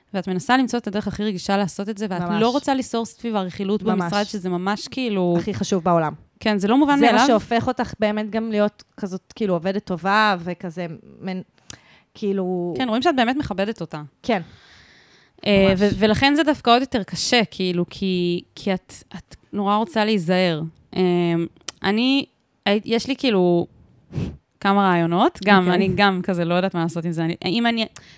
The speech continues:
Speaker 1: זה מסוג הדברים שאם אני הייתי בסיטואציה הזאת, אז גם הייתי, כאילו, ממש חסרת אונים.
Speaker 2: אוקיי.
Speaker 1: אה, אני חושבת, קודם כל, שכמו הרבה דברים,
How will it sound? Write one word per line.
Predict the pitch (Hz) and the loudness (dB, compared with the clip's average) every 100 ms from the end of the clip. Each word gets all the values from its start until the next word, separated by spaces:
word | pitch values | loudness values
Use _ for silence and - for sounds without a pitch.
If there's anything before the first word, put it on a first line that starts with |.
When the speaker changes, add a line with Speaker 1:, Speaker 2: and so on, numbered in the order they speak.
| - | -8
Speaker 1:
זה | 220 | -6
מסוג | 220 269 277 | -4 -2 -2
הדברים | 247 196 220 302 | -2 -4 -2 -4
שאם | 294 214 214 | -2 -2 0
אני | 190 | 2
הייתי | 202 233 | 0 0
בסיטואציה | 190 - 170 190 208 262 | -2 -4 -2 0 2 2
הזאת, | 277 311 | 2 0
אז | - 175 | -4 -2
גם | 180 185 | 0 0
הייתי, | 175 185 | -2 -6
כאילו, | - 196 | -10 -6
ממש | 180 180 180 | -4 -4 -8
חסרת | 190 180 175 | -10 -8 -6
אונים. | 170 170 247 - _ - | -4 -2 -4 -10 _ -12
Speaker 2:
אוקיי. | 185 - 170 190 _ - | -12 -10 -10 -12 _ -2
Speaker 1:
אה, | 190 185 185 - | 2 4 2 0
אני | 190 | -4
חושבת, | - 320 - | -2 -2 0
קודם | 269 | -2
כל, | - 349 | 0 -2
שכמו | - 185 _ _ _ - - 220 | 0 -2 _ _ _ -16 -2 2
הרבה | 254 208 | 2 2
דברים, | 208 214 226 | 0 -2 -2